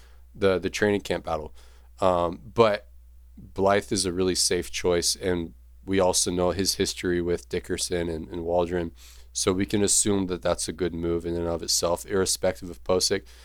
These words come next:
So I'm, I'm all about the Blythe move. Four million dollars, sure, why the hell not, you know?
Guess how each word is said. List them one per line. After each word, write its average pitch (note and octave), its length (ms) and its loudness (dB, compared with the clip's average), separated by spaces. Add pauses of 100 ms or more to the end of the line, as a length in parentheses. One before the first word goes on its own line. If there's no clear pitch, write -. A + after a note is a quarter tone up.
So - 180 4
I'm, B2 320 4
I'm A#2 140 2
all A#2 140 6
about G2 380 2 (100)
the G2 80 -4
Blythe F2 360 0
move. D#2 200 -8
Four G#2+ 300 0
million G2 340 0
dollars, F2+ 340 0
sure, E2 320 -8
why F2 140 -10
the F2 80 -14
hell E2+ 160 -10
not, E2 240 -14 (160)
you F2 80 -8
know? F2 160 -10